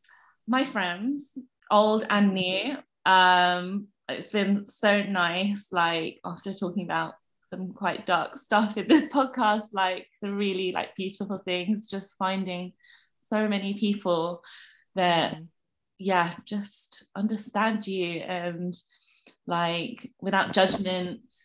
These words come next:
Speaker 1: and who give a shit about the same things you give a shit about. <laughs>
Speaker 2: Mm.
Speaker 1: Like,
Speaker 2: Mm,
Speaker 1: and
Speaker 2: yeah.
Speaker 1: that is just so powerful.
Speaker 2: Mm.
Speaker 1: Um, I'm also part of, like, another organization called E C Sisters,
Speaker 2: Mm-hmm.
Speaker 1: um, which is basically like, um, it's basically a Discord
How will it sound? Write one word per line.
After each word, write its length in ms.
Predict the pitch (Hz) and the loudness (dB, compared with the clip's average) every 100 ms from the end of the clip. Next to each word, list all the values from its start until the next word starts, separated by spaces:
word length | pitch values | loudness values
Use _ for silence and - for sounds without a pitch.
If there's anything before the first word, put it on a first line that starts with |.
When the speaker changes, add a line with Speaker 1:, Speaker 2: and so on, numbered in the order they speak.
| - - | -14 -6
Speaker 1:
and 300 | 175 175 190 | -4 -2 0
who 280 | 190 190 - - _ _ _ _ - | 0 -2 -8 -18 _ _ _ _ -10
give 180 | 208 | -6
a 60 | 220 | -6
shit 400 | 214 214 208 - | -6 -4 -4 -6
about 280 | 226 190 - | -4 -4 -4
the 80 | 202 | -6
same 280 | 190 208 | -4 -2
things 240 | 220 240 247 | -2 -2 0
you 80 | 240 | -2
give 140 | 240 | -4
a 60 | 233 | -4
shit 240 | - 262 | -2 -2
about. 500 | 254 262 254 233 - | -2 -2 2 2 4
<laughs> 40 | 269 | 8
Speaker 2:
Mm. 60 | |
Speaker 1:
Like, 200 | 277 - | 8 8
Speaker 2:
Mm, 440 | 269 277 277 - - - - | 4 4 -2 -6 -10 -12 -12
Speaker 1:
and 60 | 240 | -2
Speaker 2:
yeah. 160 | 226 | 2
Speaker 1:
that 140 | 220 208 - | 4 2 -2
is 160 | 233 - | -12 -4
just 260 | 226 214 | -4 -2
so 240 | - 214 226 | 0 2 2
powerful. 680 | 226 220 208 214 254 269 285 - - - - - | 0 2 4 2 0 -2 -2 -8 -20 -20 -20 -6
Speaker 2:
Mm. 80 | 196 | 2
Speaker 1:
Um, 640 | 208 214 214 214 214 202 _ - | 4 6 6 4 2 0 _ 2
I'm 100 | 254 | 6
also 320 | 220 247 247 | 6 4 2
part 340 | 233 - 233 214 | -4 -2 -4 -2
of, 40 | |
like, 180 | 226 220 | -4 0
another 240 | 220 208 | 0 0
organization 640 | 214 208 190 190 190 196 214 | -2 -4 -4 -6 -6 -6 -8
called 160 | 214 | -8
E 100 | - 202 | -12 -10
C 180 | 220 | -6
Sisters, 680 | 208 214 208 - 254 330 - _ - - - | -6 -6 -8 -6 -8 -8 -14 _ -20 -20 -16
Speaker 2:
Mm-hmm. 260 | 196 202 196 | -14 -12 -2
Speaker 1:
um, 480 | 175 170 175 180 196 | 2 2 2 -2 -6
which 160 | 220 | -6
is 80 | 254 | 0
basically 400 | 269 269 - 220 | 2 2 0 -2
like, 240 | 202 202 202 | 0 0 2
um, 420 | 190 185 185 190 _ - - | 4 4 0 -8 _ -20 -20
it's 80 | _ | _
basically 420 | 440 427 196 175 | -6 -4 -2 -2
a 120 | 165 | 0
Discord 580 | 202 202 - 160 151 156 | 0 0 0 -4 -4 -8